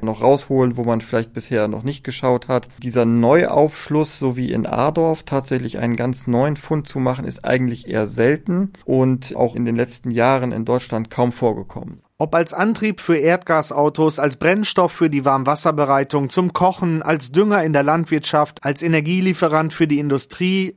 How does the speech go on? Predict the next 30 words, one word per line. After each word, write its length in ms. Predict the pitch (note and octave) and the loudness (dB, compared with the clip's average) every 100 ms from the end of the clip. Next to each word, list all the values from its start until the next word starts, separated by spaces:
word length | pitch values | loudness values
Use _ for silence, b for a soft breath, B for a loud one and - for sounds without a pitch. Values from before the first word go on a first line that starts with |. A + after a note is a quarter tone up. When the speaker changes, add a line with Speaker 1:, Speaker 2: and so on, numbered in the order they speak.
| C#3+ | -8
Speaker 2:
Gas 320 | D3 D3+ D#3+ | -2 -2 0
ist 160 | F3 - | -2 0
vor 140 | D#3 | 2
allem 180 | D#3 D3+ | 2 2
auch 140 | D3+ | 2
der 140 | - C#3 | 2 0
meistgenutzte 720 | C#3+ D#3 - D#3+ D#3 D#3 D3+ | 0 -2 -2 0 0 2 0
Energieträger, 840 | C#3 C#3 C#3+ F3+ - D#3 D3 C#3 | 0 -2 -2 -4 -2 0 2 2
wenn 120 | C#3+ C#3 | 2 0
es 160 | B2+ | 0
ums 260 | C3+ A2+ - | -2 -2 -2
Heizen 460 | F3+ G#3+ - C#3+ | 0 0 0 -2
geht. 380 | A#2 C3+ F#3+ - B B B | 0 2 2 0 B B B
Und 140 | D#3+ | 0
auch 220 | D#3+ F#3 G3 | 2 2 2
wenn 140 | F#3 | 0
die 80 | F3+ | 2
Bundesregierung 800 | F3 G3 F#3+ F3+ E3 F3 E3+ E3 | 2 2 2 0 2 4 4 4
den 160 | D#3 D3 | 2 0
Eindruck 420 | D3 F3 E3+ E3 | 0 2 0 0
vermittelt, 560 | D#3+ D3+ D#3+ E3 D3+ | 0 0 2 2 2
man 160 | D3+ D3 | 0 0
könne 240 | D3 D#3 | 2 0
Gas 380 | C3+ C#3 D#3 E3 | 2 2 2 2
ohne 240 | D3 D#3+ E3 | 0 0 0
Probleme 520 | - C#3 C#3+ D#3+ E3 | -2 -2 0 2 2
durch 220 | C#3 C3+ | 0 -2
andere 300 | D3 D#3 D3+ | -2 0 0
Energien 480 | C#3+ C#3+ C3+ D#3 D3+ | 0 -2 -2 0 0
ersetzen, 640 | B2+ C3+ C#3 - G3+ G3+ | 0 -2 -2 0 2 2